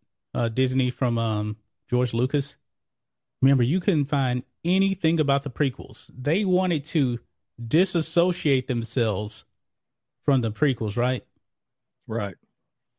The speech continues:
Speaker 1: Now, it's kinda funny. They put out their trailer. I mean, not their trailer, their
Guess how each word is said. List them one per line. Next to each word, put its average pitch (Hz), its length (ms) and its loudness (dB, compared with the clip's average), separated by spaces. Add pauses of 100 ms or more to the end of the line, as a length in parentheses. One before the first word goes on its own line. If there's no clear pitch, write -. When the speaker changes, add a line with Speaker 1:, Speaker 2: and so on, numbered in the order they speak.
(720)
Speaker 1:
Now, 131 140 6
it's 135 100 0
kinda 165 260 2
funny. 160 400 0 (360)
They 127 120 0
put 151 160 -2
out 139 140 0
their 117 100 0
trailer. 127 720 0 (1120)
I 139 60 2
mean, 139 140 4
not 143 180 0
their 117 100 -2
trailer, 123 320 -2
their 120 340 -2